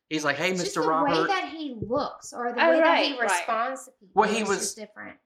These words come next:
Speaker 1: the, the last time I had in, had any interaction with him was when he was in trouble.
Speaker 3: Yeah.
Speaker 2: Mm-hmm.
Speaker 1: And, and this, the, the next time I had an interaction with, with him was at the place where he, his place of
Speaker 3: Yeah.
Speaker 1: employment,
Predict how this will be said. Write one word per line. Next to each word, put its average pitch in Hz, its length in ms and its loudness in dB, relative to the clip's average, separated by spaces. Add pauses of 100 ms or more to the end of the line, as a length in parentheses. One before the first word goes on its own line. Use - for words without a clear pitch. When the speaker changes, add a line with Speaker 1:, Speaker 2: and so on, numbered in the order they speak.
(120)
Speaker 1:
the, 151 200 -12
the 160 120 2
last 170 360 0
time 156 200 0
I 147 120 2
had 139 260 -2
in, 143 140 -4
had 143 280 -8
any 135 300 -4
interaction 123 500 -6
with 120 220 -8
him 131 160 -8
was 117 140 -10
when 127 140 -8
he 120 120 -8
was 113 200 -10
in 123 120 -10
trouble. - 460 -6 (140)
Speaker 3:
Yeah. 240 220 -6
Speaker 2:
Mm-hmm. 233 200 -10 (400)
Speaker 1:
And, 127 480 -2
and 123 260 -4
this, - 360 -6 (460)
the, 123 340 -2
the 117 180 -6
next 147 320 0
time 139 200 -2
I 123 40 0
had 120 180 -2
an 127 60 -6
interaction 123 420 -6
with, 135 240 -8 (220)
with 127 180 -8
him 131 200 -6
was 131 360 -2 (640)
at 123 180 2
the - 80 -6
place 131 400 -4
where 127 120 -2
he, 123 100 -4 (100)
his 127 240 -6 (140)
place 143 220 4
of 135 100 -4
Speaker 3:
Yeah. 120 60 -2
Speaker 1:
employment, 135 420 0